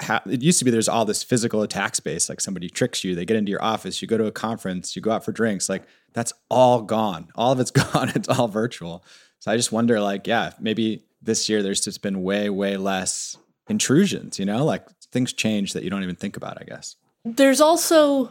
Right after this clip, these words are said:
Speaker 2: unfortunately, th-, a different kind of intrusion that happens, though, because when things are online,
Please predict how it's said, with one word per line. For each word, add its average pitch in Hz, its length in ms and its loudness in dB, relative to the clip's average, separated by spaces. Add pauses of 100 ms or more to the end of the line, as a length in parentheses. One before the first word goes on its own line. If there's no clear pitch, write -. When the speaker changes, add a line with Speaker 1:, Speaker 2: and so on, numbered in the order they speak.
Speaker 2:
unfortunately, 233 680 4
th-, 208 200 -2
a 226 100 2
different 220 400 6
kind 233 320 2
of 214 80 4
intrusion 190 600 0
that 190 200 -2
happens, 190 480 -2
though, 185 240 4 (140)
because 202 520 0 (280)
when 220 220 6
things 233 260 4
are 226 140 4
online, 214 600 0